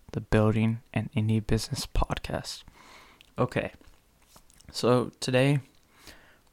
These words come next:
we're gonna talk about S E O in terms of podcasting, podcasting S E O, um, how to optimize your podcast website for Google. So, uh,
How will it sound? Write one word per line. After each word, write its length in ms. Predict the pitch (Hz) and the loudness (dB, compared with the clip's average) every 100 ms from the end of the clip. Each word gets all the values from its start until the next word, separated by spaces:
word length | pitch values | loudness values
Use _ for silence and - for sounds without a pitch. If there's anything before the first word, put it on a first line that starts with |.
| _ | _
we're 80 | - | 0
gonna 160 | 120 120 | 2 2
talk 260 | 120 120 | 2 2
about 300 | 120 117 - - _ 131 | 0 -2 -2 -8 _ 0
S 260 | 113 - | 2 0
E 140 | 113 104 | 0 -2
O 120 | - - _ - _ _ _ 117 | -4 -14 _ -20 _ _ _ -4
in 160 | 113 | -2
terms 380 | 110 113 110 107 | -2 -4 -4 -4
of 140 | 107 - | -10 -6
podcasting, 800 | 127 120 - 104 110 - - 113 _ _ _ _ - | -4 -4 -6 -8 -6 -8 -10 -12 _ _ _ _ 2
podcasting 800 | 120 120 - 117 117 - 127 117 | 4 4 4 -2 0 0 -2 0
S 300 | 113 - - | -2 -2 -4
E 140 | 104 | -4
O, 160 | - - _ - _ _ _ - | -6 -10 _ -20 _ _ _ -12
um, 320 | 117 110 104 - - | -10 -8 -10 -14 -4
how 140 | 123 | -2
to 60 | 120 | 0
optimize 680 | 117 117 - 113 113 113 - | 0 0 -2 -4 -2 -4 -4
your 100 | 110 | -8
podcast 600 | - 110 110 - 110 - | 0 2 2 -2 -4 -4
website 560 | 110 110 - 120 117 - _ - | -6 -4 -4 -4 -4 -6 _ -20
for 200 | - - | -12 -10
Google. 440 | 101 110 - - - _ _ - - _ - | -6 -8 -6 -12 -12 _ _ -20 -20 _ -10
So, 440 | - 120 117 113 - _ _ _ _ _ _ - - - | -2 2 2 0 -6 _ _ _ _ _ _ -20 -20 -6
uh, 380 | 120 113 110 | -4 -2 -2